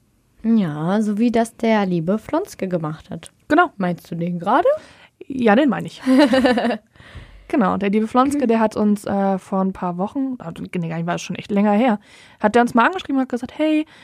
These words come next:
Speaker 2: ich, äh, hab jetzt demnächst eine neue Platte und so, möchtet ihr euch die nicht mal anhören und vielleicht ein bisschen was drüber erzählen oder so, wenn ihr eine Rezension machen wollt?"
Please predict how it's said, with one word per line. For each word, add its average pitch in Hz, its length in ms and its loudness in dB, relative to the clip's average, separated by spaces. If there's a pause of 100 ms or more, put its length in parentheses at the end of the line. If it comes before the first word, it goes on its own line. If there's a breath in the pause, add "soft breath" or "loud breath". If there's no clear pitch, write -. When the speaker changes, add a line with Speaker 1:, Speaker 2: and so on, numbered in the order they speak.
(180 loud breath)
Speaker 2:
ich, - 200 -6
äh, 226 80 0
hab 226 300 0
jetzt 233 300 -4
demnächst 220 360 4
eine 226 80 2
neue 220 200 4
Platte 269 320 -4
und 240 120 0
so, 233 140 -2
möchtet 226 300 2
ihr - 60 2
euch 202 120 0
die - 80 -6
nicht 208 160 -2
mal 233 140 0
anhören 247 560 2
und 214 100 -2
vielleicht 208 320 -2
ein 202 60 -2
bisschen 202 240 -4
was 190 100 -6
drüber 190 220 -4
erzählen 233 420 0
oder 220 160 0
so, 214 100 0
wenn 208 120 2
ihr 208 60 4
eine 208 120 -2
Rezension 220 520 0
machen 214 280 0
wollt?" 202 240 2